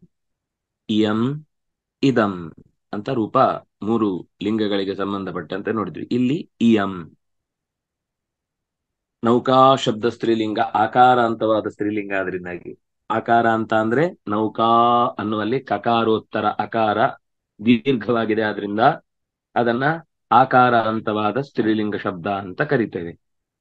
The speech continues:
ಇದಂ ಅದು ನಪುಂಸಕಲಿಂಗದ ಶಬ್ದ. ನಮಗೆ ಸಾಮಾನ್ಯವಾಗಿ, ಇದು ಸಾರ್ವಕಾಲಿಕ ನಿಯಮ ಅಲ್ಲ, ಸಾಮಾನ್ಯವಾಗಿ ಪ್ರಥಮ ವಿಭಕ್ತಿ ಏಕವಚನ ಅನ್ನೋದು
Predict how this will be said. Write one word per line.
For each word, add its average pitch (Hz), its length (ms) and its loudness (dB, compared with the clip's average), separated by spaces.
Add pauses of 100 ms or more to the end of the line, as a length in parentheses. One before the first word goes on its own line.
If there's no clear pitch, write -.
(920)
ಇದಂ 151 320 6 (2000)
ಅದು 131 220 6 (440)
ನಪುಂಸಕಲಿಂಗದ 104 800 -2
ಶಬ್ದ. 90 300 -6 (1300)
ನಮಗೆ 127 200 2
ಸಾಮಾನ್ಯವಾಗಿ, 123 840 2 (140)
ಇದು 101 220 0 (920)
ಸಾರ್ವಕಾಲಿಕ 120 680 2
ನಿಯಮ 107 280 -2
ಅಲ್ಲ, 90 200 -4 (760)
ಸಾಮಾನ್ಯವಾಗಿ 123 960 4 (320)
ಪ್ರಥಮ 107 280 -2
ವಿಭಕ್ತಿ 131 420 2
ಏಕವಚನ 113 540 -2
ಅನ್ನೋದು 98 320 -2